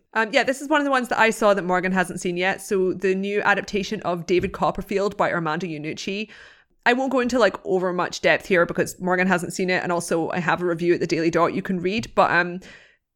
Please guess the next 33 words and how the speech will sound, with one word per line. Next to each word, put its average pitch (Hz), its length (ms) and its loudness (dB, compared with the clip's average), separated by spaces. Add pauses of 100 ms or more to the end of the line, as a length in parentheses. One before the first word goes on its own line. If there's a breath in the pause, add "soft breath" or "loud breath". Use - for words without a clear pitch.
yeah, 262 220 2
this 302 200 0
just - 240 -2
is, 381 140 -4
like, 285 120 0
a 254 40 0
super 240 500 -2
entertaining 185 540 -2
film. 247 260 2
I 101 120 0
would 240 180 -2
honestly 226 420 2
recommend 170 540 0
this 196 180 -4
film 160 340 0
to - 200 -10
any 185 300 -2
demographic. 214 760 2
It's 180 160 -2
suitable 202 260 0
for 196 60 -4
kids, 247 320 2
it's - 120 -8
suitable 185 160 -6
for - 120 -4
old 240 200 2
people, 220 240 0
it's 196 100 -4
suitable - 220 -6
for - 140 -10 (120)
teens. 285 540 0 (560 loud breath)
You 214 180 0
know, 233 300 4